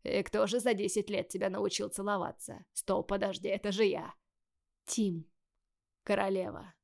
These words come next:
Моя королева, которая прожигает сейчас своим взглядом после моих слов». В груди застрекотало всё. Варька прищуривается, поджимает ненакрашенные губы. Королева злится. «Ладно, я пошутил, умеешь ты целоваться».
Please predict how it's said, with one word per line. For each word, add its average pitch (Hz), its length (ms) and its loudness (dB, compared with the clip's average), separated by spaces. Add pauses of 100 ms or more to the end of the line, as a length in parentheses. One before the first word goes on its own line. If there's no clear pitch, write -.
(220)
Моя 214 320 2
королева, 202 540 0
которая 190 380 -4
прожигает 202 520 -2
сейчас 196 340 -2
своим 190 240 -2
взглядом 190 460 0
после - 320 -2
моих 185 240 -6
слов». - 460 -8 (160)
В 185 120 -6
груди 208 360 0
застрекотало 190 760 -4
всё. - 320 -10 (300)
Варька 208 380 2
прищуривается, 208 960 0
поджимает 202 580 0
ненакрашенные 202 800 -4
губы. 185 460 -6 (220)
Королева 202 500 4
злится. - 520 -4 (440)
«Ладно, 220 340 6
я 220 200 6
пошутил, 220 520 0
умеешь 208 360 2
ты 202 100 -2
целоваться». 190 720 -4